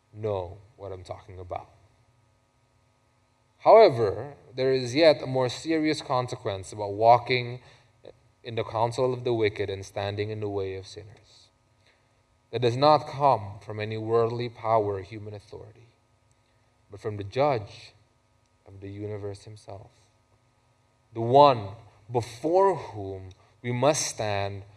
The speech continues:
when our earthly lives is spent, to take responsibility for what we have done with our lives. And each of us here, friends, can be sure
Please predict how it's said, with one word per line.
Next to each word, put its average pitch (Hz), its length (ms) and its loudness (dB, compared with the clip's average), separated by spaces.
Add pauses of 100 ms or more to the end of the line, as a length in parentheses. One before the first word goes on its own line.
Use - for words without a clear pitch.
(160)
when 107 160 -6
our 139 480 8
earthly 120 400 -2
lives 95 720 0 (400)
is 92 80 -20
spent, - 640 -16 (720)
to 104 60 -20
take 104 260 -8
responsibility 110 1300 -4 (540)
for 104 140 -4
what 139 260 -2
we 175 80 -8
have 156 180 -8
done 131 260 -8 (580)
with 101 160 -8
our 98 140 -4
lives. 127 760 -10 (1200)
And 110 160 -10
each 127 160 -10
of 143 120 0
us 147 200 2
here, 160 240 -2
friends, - 280 -18 (1080)
can 117 180 -10
be 143 80 -8
sure 95 500 -8